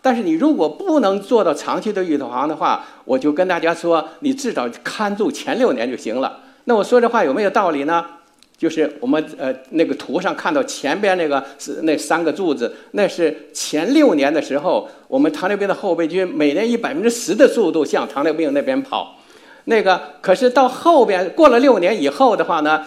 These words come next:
就每年以百分之二的速度往那边跑了。所以说，你只要把前六年看住，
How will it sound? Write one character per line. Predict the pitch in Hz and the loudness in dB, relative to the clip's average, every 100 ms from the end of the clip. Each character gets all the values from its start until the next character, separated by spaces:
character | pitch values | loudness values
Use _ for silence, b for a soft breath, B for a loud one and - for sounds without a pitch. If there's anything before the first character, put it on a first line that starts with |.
| B - | B -4
就 | 196 | -2
每 | 135 135 127 | 0 0 2
年 | 180 196 | 0 0
以 | |
百 | 190 107 | -4 -2
分 | 139 | -2
之 | |
二 | 165 294 240 | 0 2 2
的 | 127 | 0
速 | 156 | 0
度 | 143 135 | -2 0
往 | 117 | -2
那 | 117 | -2
边 | 120 135 | -4 -4
跑 | - 101 | -4 -8
了。 | 110 - B B | -6 -8 B B
所 | - 233 | 4 6
以 | 226 | 6
说， | 240 226 | 2 -2
你 | 233 | -2
只 | 240 180 | -2 0
要 | 226 | 0
把 | 190 151 | 2 -2
前 | - - 160 277 | -4 -6 0 2
六 | 339 | 2
年 | 175 147 | 2 0
看 | - - 170 | -4 -4 -2
住， | 175 151 | 0 -2